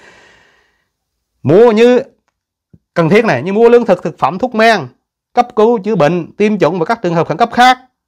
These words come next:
đi công tác công vụ, làm việc tại cơ quan, công sở, làm việc, nhà máy, cơ sở sản xuất, kinh doanh, dịch vụ, hàng hóa thiết yếu được phép hoạt động. Ở trong này nó bánh mì là thương thực nữa. <laughs> Không có ra bánh mì nữa, nói mua lương thực, thực phẩm chung thôi. Tôi không biết sau này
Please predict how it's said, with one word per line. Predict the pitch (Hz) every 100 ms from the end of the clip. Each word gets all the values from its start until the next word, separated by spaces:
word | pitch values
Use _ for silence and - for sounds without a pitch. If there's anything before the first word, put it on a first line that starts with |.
| _ -
đi | 175 208
công | 208
tác | 214 226
công | 208 170
vụ, | 147 170 170 156
làm | 143 151
việc | 156
tại | 156
cơ | 208
quan, | 226 226 156
công | 208
sở, | 180 160
làm | 175 160
việc, | 160 165 165
nhà | 160
máy, | 160 208 247 -
cơ | 190
sở | 165
sản | 170
xuất, | 247 247
kinh | 208
doanh, | 214 202 151 _ _ -
dịch | 160
vụ, | 147 165
hàng | 160 165 143
hóa | 135 175
thiết | 214
yếu | 170 190 185 _
được | 156 131 - _ -
phép | - -
hoạt | 120
động. | 117 117 _ _ _ _ _ _ -
Ở | 123
trong | 143 139
này | 123
nó | 135 156
bánh | 156 139
mì | 123 120
là | 123
thương | 135
thực | 131 -
nữa. | 143 - _ -
<laughs> | 262 - - - - - - 254
Không | - 147
có |
ra | 170
bánh | 165 160
mì | 139 123 131
nữa, | 139
nói | 135 165
mua | 147
lương | 147 151
thực, | 147 139
thực | 120
phẩm | - 143 143
chung | 151
thôi. | 143 147 - _ _
Tôi | - 151
không | 147
biết | 156 180
sau | - 143
này | 135 120 120